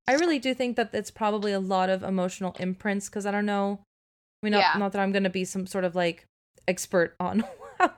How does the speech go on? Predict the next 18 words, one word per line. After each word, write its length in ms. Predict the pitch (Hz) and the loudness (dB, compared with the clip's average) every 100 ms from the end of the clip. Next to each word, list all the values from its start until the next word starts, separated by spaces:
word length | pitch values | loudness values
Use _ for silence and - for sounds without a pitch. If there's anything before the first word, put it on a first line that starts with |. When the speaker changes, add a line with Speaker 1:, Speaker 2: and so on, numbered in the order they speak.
| _ | _
Speaker 1:
ghosts 420 | 262 254 269 - 240 | 0 2 -2 -8 2
work, 320 | 233 214 - - - - - | 2 2 -4 -20 -20 -6 2
but 200 | 220 - | 2 2
she 240 | - 233 | -4 0
is 120 | 233 | 0
cited 400 | - 208 196 202 | 0 2 2 0
in 120 | 196 | -2
so, 340 | 190 - 196 - | -4 -4 -4 0
that's 220 | 233 254 | 0 2
just 160 | 330 - | 0 0
a, 140 | - _ _ - | -2 _ _ -14
the 180 | 196 220 | -4 -4
top 480 | - - 196 - | -2 2 2 2
places 320 | 190 165 170 160 | 0 0 -2 -8
that 120 | 160 | -8
she's 200 | - 156 | -8 -6
cited. 460 | 160 - 87 - - | -4 -4 -4 -6 -2
There's 260 | 220 226 | 0 0